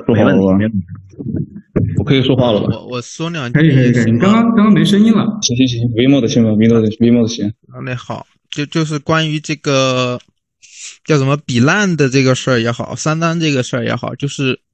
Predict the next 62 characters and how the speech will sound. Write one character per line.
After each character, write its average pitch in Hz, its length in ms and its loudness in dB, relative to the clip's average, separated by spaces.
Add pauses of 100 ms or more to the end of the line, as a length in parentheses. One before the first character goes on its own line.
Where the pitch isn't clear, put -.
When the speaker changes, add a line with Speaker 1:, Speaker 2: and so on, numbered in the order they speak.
(300)
Speaker 3:
因 180 120 2
为 180 140 4
我 165 80 4
也 208 80 4
是 170 100 0
做 139 140 2
媒 123 180 0
体 - 160 -4
的 110 120 -4
嘛， 107 200 -6
我 123 200 0
们 143 200 0
这 233 120 -2
个 202 120 2
行 135 240 -2
业 139 80 2
叫 131 160 2
什 123 120 -4
么？ 110 120 -4
叫 120 140 -2
科 - 320 0
普 - 200 -8
媒 110 220 -2
体。 - 280 -10 (800)
那， 196 140 2
那 233 140 4
么 208 180 4 (580)
我 147 220 2
们 170 220 2
的 226 140 2 (120)
主 117 340 0
要 196 240 2
的 156 160 0
是 147 180 -4
媒 139 280 0
体， - 340 -8
而 127 140 -2
不 123 120 -10
是 - 120 -10
科 208 280 -2
普。 - 280 -14 (800)
媒 160 160 2
体 185 220 0
是 165 160 -4
什 143 120 0
么？ 110 140 -6
媒 160 120 2
体 214 180 -4
是 214 100 -4
一 214 40 0
份 208 160 0
工 214 180 -2
作， 220 200 -2
工 247 220 -4
作 240 160 0
是 165 120 -4
干 143 180 -2
嘛 110 180 -4
的？ 113 100 -10
是 - 140 -16
挣 170 220 -2
钱。 143 360 -2